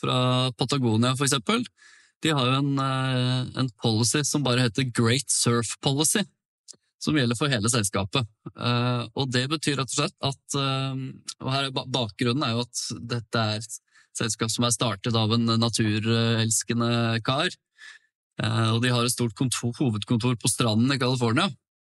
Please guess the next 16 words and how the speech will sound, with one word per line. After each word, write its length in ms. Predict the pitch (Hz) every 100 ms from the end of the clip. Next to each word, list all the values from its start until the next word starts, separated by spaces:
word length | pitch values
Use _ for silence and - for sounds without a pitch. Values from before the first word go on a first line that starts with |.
| _ _ _ - - -
Så 80 | 135 160
denne 160 | 147
policyen 400 | 147 123 131 -
da, 140 | 226 190
den 160 | 165
sier 300 | - - 139
jo 80 | 135
det 80 | 123
at 160 | 117 147 135
hver 220 | 120 127
gang 100 | 139
det 80 | 127
er 160 | 117
skikkelig 480 | - 156 - 123 127
gode 260 | 147 113 127
bølger, 320 | 131 113 190